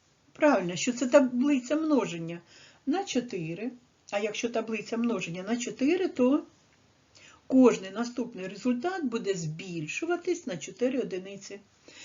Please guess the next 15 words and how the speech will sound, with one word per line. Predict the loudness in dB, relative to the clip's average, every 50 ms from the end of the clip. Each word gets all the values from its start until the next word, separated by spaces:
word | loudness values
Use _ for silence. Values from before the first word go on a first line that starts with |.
| -20 -12 -6
Тоді | -6 -2 2 2 4
наступний | 4 4 2 2 -2 -2 0 4 4 4
вираз | 4 4 2 0 0 0 -2 -4
чотири | -4 -4 -4 -2 -2 -2 -2
помножити | -2 -2 -4 -6 -4 -4 -6 -8 -8 -8 -8 -8
на | -6 -6 -8
вісім | -8 -8 -10 -10 -8 -6 -2 0 0
буде | 0 0 -2
дорівнювати, | -2 -2 -4 -4 -4 -6 -8 -4 0 0 2 2 0 -2 -4 -6 -6 -8 _ _ _ _ _ _ _ _ _ _ _ _ _ _ _ -20 _ -20 -20
правильно, | -16 -12 -8 -6 -6 -4 -2 0 0 0 0
тридцять | -2 -4 -6 -6 -6 -6 -4 -4 -4
два. | -2 2 2 2 2 0 -4 -12 -20 -20 -14 -6
Адже | -2 -2 -2 0 0 -2 -4
двадцять | -2 0 2 2 2 2 2 -2 -6 -10 -10 -8
вісім | -10 -8 -8 -8 -10 -10 -8 -8 -8 -8